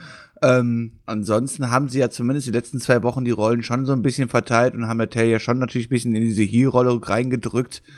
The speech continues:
Aber Natalia hängt halt hier vor der Home-Crowd und dementsprechend wird das, ja, die Publikumreaktion mit Sicherheit ziemlich gemischt sein. Ich bin auch da sehr, sehr gespannt drauf. Ähm,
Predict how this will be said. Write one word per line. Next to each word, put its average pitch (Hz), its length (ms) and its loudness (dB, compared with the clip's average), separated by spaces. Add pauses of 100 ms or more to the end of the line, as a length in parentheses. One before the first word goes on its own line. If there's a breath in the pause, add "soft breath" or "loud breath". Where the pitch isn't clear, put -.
(540 loud breath)
Aber 135 400 4
Natalia 127 400 0
hängt 123 320 -8
halt 127 100 -4
hier 131 160 0
vor 135 140 0
der 123 120 2
Home-Crowd 120 580 -2
und 98 320 -8 (480 loud breath)
dementsprechend 123 640 -2
wird 120 160 -2
das, 113 300 0 (200)
ja, 123 140 4
die 101 100 -4
Publikumreaktion 123 800 -2
mit 104 120 -4
Sicherheit 180 320 0
ziemlich 202 280 0
gemischt 170 320 0
sein. 107 160 0
Ich 98 80 -8
bin 113 120 -2
auch 110 120 0
da 110 140 2
sehr, 117 180 2
sehr 117 140 0
gespannt 113 480 -2
drauf. 143 360 2
Ähm, 117 400 0